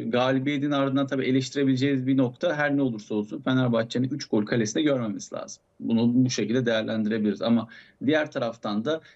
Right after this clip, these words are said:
ilk maçına çıkmış bir Fenerbahçe'nin dört golle deplasmanda Şampiyonlar Ligi elemesini geçmiş olması da kıymetli gözüküyor. Oyun olarak daha konuşabileceğimiz çok şey var ama bu kadroda bulunan birçok oyuncunun, e, aslında, e,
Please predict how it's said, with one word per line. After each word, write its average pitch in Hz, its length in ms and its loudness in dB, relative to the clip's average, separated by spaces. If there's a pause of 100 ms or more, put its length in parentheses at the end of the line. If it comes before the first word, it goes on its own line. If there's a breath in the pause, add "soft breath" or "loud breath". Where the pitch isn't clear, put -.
(100 loud breath)
ilk 175 220 -2
maçına 127 300 0
çıkmış - 380 -8
bir 110 100 0
Fenerbahçe'nin 113 800 2
dört 131 280 0
golle 110 440 -4
deplasmanda 107 720 -2
Şampiyonlar 113 600 0
Ligi 104 160 0
elemesini 104 400 0
geçmiş 123 320 0
olması 98 320 0
da 156 120 0
kıymetli 113 460 -2
gözüküyor. 101 560 -6 (240 loud breath)
Oyun 165 220 2
olarak 160 380 0
daha 151 260 0
konuşabileceğimiz 139 640 0
çok 139 200 -4
şey 113 220 0
var 117 120 2
ama 113 300 2
bu 143 200 -4
kadroda 123 520 -2
bulunan 113 300 -2
birçok 117 280 -10
oyuncunun, 104 460 0 (300 loud breath)
e, - 180 0
aslında, 131 640 -2 (220 soft breath)
e, 117 320 0